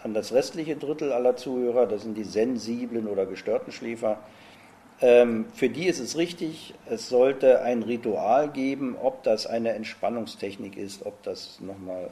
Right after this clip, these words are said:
ähm, ob das die gute Nachtgeschichte ist, ob das das Hörbuch ist, ob das ein, ein Fernsehprogramm ist, was nicht aufregt. Ähm, da ist eigentlich alles erlaubt, was gefällt.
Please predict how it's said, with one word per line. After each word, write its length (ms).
ähm, 240
ob 180
das 160
die 60
gute 300
Nachtgeschichte 640
ist, 220
ob 160
das 180
das 240
Hörbuch 440
ist, 220
ob 140
das 400
ein, 220
ein 140
Fernsehprogramm 840
ist, 160
was 140
nicht 120
aufregt. 480
Ähm, 420
da 180
ist 120
eigentlich 380
alles 240
erlaubt, 360
was 180
gefällt. 400